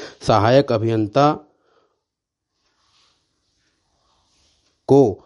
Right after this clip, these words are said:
कार्यों की जानकारी नहीं होने से क्षेत्रीय प्रबंधक का भी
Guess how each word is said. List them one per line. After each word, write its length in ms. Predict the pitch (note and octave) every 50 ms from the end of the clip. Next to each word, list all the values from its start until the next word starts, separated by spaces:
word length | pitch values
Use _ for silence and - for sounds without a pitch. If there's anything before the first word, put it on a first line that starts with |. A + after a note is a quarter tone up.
| _ _ -
कार्यों 460 | A#2 A2 A2 A2 A2+ A#2+ C3 C#3 C#3 C3
की 200 | - - C3+ A#2+ G#2
जानकारी 600 | A2 A2 G#2 G#2 G#2 G2 - A2+ G#2+ A#2 C3 C3
नहीं 520 | B2 A2 G#2+ G2+ F2 A#2 C3+ C#3+ C#3+ C#3+ D3 - _ _ _ _ _ _ _ _ _
होने 360 | G2+ G#2+ A2 A2+ B2 C3 C3+ B2+
से 380 | - - - C3 C#3 C3 G2+ F2 - _ _ _ _ _ _ _ _ _ _ _ _ _ _ _ _ _ _ _ _ _ _ _
क्षेत्रीय 440 | - - A#2 A2 G#2+ - C#3+ C3+ C#3
प्रबंधक 560 | B2 A2+ G#2+ G#2+ G#2+ G#2+ G#2 A#2+ B2+ B2+ -
का 160 | - B2 A#2+ A2+
भी 200 | G2 G#2 C3+ C3